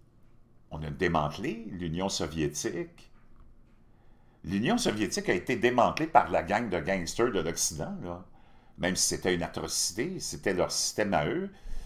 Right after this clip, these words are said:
Puis c'est des poignées de gens qu'on a organisés pour donner l'impression qu'il y avait des manifestations partout, puis qu'on voulait sortir de,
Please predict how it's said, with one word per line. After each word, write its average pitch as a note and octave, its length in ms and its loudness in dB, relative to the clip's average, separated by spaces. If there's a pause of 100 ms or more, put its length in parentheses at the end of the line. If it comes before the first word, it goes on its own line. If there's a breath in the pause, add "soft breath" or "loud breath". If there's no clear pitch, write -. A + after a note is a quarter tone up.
(920 loud breath)
Puis - 100 -4
c'est G2+ 140 0
des F#2+ 140 2
poignées B2 360 2
de D#2+ 60 -6
gens A#2+ 340 4
qu'on F#2+ 200 0
a G2 40 4
organisés E2+ 680 2
pour D#2+ 300 0 (540)
donner F#2 260 2
l'impression F#2+ 460 0
qu'il A2+ 80 -4
y - 20 0
avait E2+ 120 -2
des D2+ 180 -8
manifestations F#2 800 -2
partout, G2+ 380 0
puis B2 100 -12
qu'on F#2+ 160 2
voulait F2 200 0
sortir C3 400 -2
de, F#2 260 0